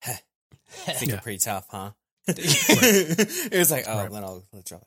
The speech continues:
Speaker 1: it."
Speaker 3: I was actually behind you the whole time. <laughs> Timmy.
Speaker 2: Uh, I gave this, I gave, I also gave this a Pokemon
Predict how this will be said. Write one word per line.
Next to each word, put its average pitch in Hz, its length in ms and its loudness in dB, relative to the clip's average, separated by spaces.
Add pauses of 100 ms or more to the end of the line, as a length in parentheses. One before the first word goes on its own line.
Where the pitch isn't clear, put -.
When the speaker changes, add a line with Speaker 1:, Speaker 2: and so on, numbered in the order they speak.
(140)
Speaker 1:
it." - 120 -20 (220)
Speaker 3:
I 160 120 -2
was 165 140 -2
actually 143 300 -4
behind 165 340 0
you 127 60 -10
the 120 100 -12
whole 123 160 -10
time. 117 420 -14 (560)
<laughs> - 640 -18
Timmy. 113 420 -4 (1000)
Speaker 2:
Uh, 104 640 -2 (1120)
I 156 80 0
gave 143 200 4
this, 139 300 6 (160)
I 131 100 -6
gave, 135 200 -2
I 135 180 -4
also 120 400 0
gave 110 240 -4
this 107 180 -2
a 117 40 -6
Pokemon 107 760 -4